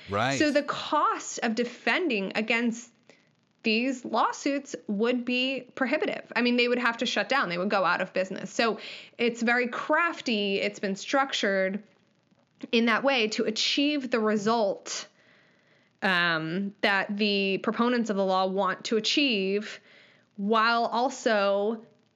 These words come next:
Speaker 2: evading judicial review. So essentially, um, that's the state of affairs in Texas right now, is my understanding.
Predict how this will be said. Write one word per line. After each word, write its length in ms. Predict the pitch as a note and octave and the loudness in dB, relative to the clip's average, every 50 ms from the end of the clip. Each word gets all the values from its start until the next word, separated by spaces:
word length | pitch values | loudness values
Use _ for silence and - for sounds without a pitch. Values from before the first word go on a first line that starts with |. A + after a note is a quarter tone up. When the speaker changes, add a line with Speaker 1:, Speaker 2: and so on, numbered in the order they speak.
| _ _ _ - | _ _ _ -2
Speaker 2:
evading 800 | A#3 A#3 G#3+ G3 G#3+ G#3 G#3 G#3+ G#3+ F#3+ F#3+ G3+ G3+ G3+ G3 G3 G3+ - | 0 2 4 4 4 4 4 2 2 2 2 0 0 -2 -2 -4 -4 -4
judicial 560 | - G#3+ G3 F#3 F#3 F#3+ - G#3+ G3 F#3+ F#3 | -2 0 2 2 2 2 2 0 0 0 0
review. 360 | G3 G3+ G3 A#3 A3 D#3 D#3+ | 0 -2 0 0 0 0 0
So 200 | E3 - - G3 | -2 -2 0 0
essentially, 1000 | F#3 F#3+ F#3+ - B3 B3 B3+ B3+ - B3 A#3 A3 G#3+ G#3+ G#3+ G#3 G3 - - - _ - | 0 0 0 -2 -2 -2 -2 -2 -2 0 0 0 2 0 0 0 -2 -4 -6 -10 _ -6
um, 480 | - F#3+ F3+ F3 E3+ E3+ F3 F3 F3+ - | -2 0 0 0 0 0 -2 -4 -4 -2
that's 380 | - F#3 G3 G#3 G#3+ - - - _ _ _ _ _ | 0 0 0 0 -2 -8 -16 -20 _ _ _ _ _
the 80 | - G3 | -10 -10
state 320 | - - - - G3+ F#3+ | -10 -8 -2 0 0 0
of 80 | G3 F#3 | 2 0
affairs 480 | F#3 F3+ - G3+ G3 F#3+ F#3 F#3 F#3 - | -2 -2 0 0 2 2 0 -2 -4 -6
in 320 | A2 F3+ F#3+ F3 F3+ F#3 | -6 -4 -4 -4 -4 -6
Texas 540 | F#3 - A3+ G#3+ A3 - - F3 - - - | -4 -2 -2 -2 -2 -2 -6 -6 -6 -4 -2
right 120 | E3 D#3+ | -2 -2
now, 180 | E3+ E3 E3 F3 | 0 -2 -2 -4
is 120 | F3+ - | -4 -4
my 160 | F#3 F3 E3+ | -4 -4 -2
understanding. 640 | E3 E3+ E3 F3 - - F3+ - - - - - A#3 | -2 -2 -4 -6 -6 -6 -6 -6 -6 -8 -10 -10 -12